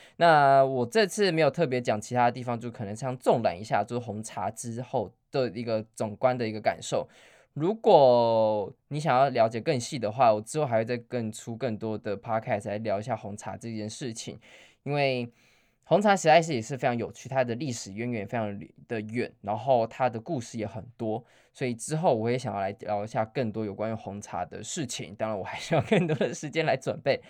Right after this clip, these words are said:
但如果说你只是想喝红茶的话，我知道还很多人会有一个疑问，就是红茶到底要不要用一百度 C 的水去泡，还是要降温泡这样子的说法。你可以这样想啦，就是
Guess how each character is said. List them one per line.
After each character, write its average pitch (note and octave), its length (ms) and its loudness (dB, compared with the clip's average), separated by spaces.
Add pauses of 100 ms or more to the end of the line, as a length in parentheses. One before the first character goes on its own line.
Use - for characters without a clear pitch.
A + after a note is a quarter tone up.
(240)
但 D#3+ 240 4 (300)
如 D#3+ 140 0
果 G3 180 8
说 E3+ 160 2
你 E3 80 0
只 C3+ 80 -2
是 C#3 80 0
想 B2+ 240 0
喝 D3+ 100 2
红 B2 220 -2
茶 G#2 220 0
的 A2+ 60 -2
话， A#2+ 200 4
我 G#2+ 160 -2
知 D#3 140 4
道 F3 120 10
还 C#3+ 220 2
很 C3+ 180 -4
多 D3+ 120 4
人 D#3+ 80 6
会 F#3 80 4
有 B2+ 60 4
一 A2 40 -2
个 A2 60 -2
疑 G2 180 -10
问， C#3 180 2 (140)
就 C#3 100 -10
是 C3+ 100 -2
红 A#2 200 -4
茶 A#2 240 -2
到 C3 160 2
底 G#2 160 -14
要 A#2+ 160 2
不 A2+ 100 -10
要 A2+ 400 4 (280)
用 C3+ 120 -2
一 - 80 -4
百 B2+ 200 4
度 C3+ 160 -6
C C3 180 -8
的 A#2 100 -2
水 - 220 -10
去 - 140 -10
泡， - 420 0
还 G#2 160 -8
是 B2 140 -10
要 B2 120 2
降 A#2+ 240 0
温 A2+ 200 -4
泡 - 320 0 (100)
这 - 80 -2
样 A#2+ 140 -2
子 A2+ 80 -6
的 G#2+ 100 -4
说 A#2 260 -6
法。 - 280 0 (400)
你 B2 160 -8
可 E3 100 -2
以 D3+ 80 2
这 C#3+ 80 -2
样 C3+ 140 -2
想 - 280 -6
啦， - 140 -16
就 F3 120 -4
是 D3 260 -6